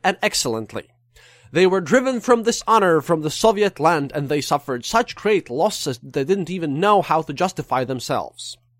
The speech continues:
Japanese militarists tried to weakly explain to their rulers their immense losses with flood, but that affected our army too.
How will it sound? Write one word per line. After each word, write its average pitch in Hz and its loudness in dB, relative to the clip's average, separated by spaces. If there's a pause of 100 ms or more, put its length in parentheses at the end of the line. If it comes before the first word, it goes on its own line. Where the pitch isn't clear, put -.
(500)
Japanese 294 4
militarists 196 2 (160)
tried 190 4
to 156 -4
weakly 233 -2
explain 196 0
to 156 -6
their 156 0
rulers 165 0 (180)
their 131 -2
immense 262 -2
losses 196 0
with 104 -8
flood, 139 2 (380)
but - -16
that 214 2
affected 165 -4
our 170 -2
army 196 -2
too. 214 2